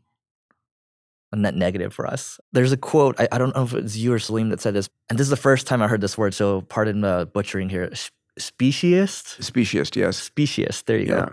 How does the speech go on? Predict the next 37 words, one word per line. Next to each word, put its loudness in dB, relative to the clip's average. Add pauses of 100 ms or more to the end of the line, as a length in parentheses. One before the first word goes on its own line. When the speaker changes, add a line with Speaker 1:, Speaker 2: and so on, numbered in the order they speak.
Speaker 2:
It 0
was 4
a 2
conversation, 2
well, 2 (140)
so 2
the -4
question 0
is, 4 (420)
you 0
know, 0 (280)
are 0
you 4
racist? 2 (120)
Are 0
you 0
a -2
speciest? 0 (520)
Meaning, 0
uh, -2 (120)
are 4
you 2
so 2
pro-human 2
that -2
you're 2
against 0
other 0
species? -2 (160)
Speaker 1:
Yeah. -6 (400)
Speaker 2:
Elon's 6
talked 2
about 0
this, -2 (140)
and -2
I 0
remember 0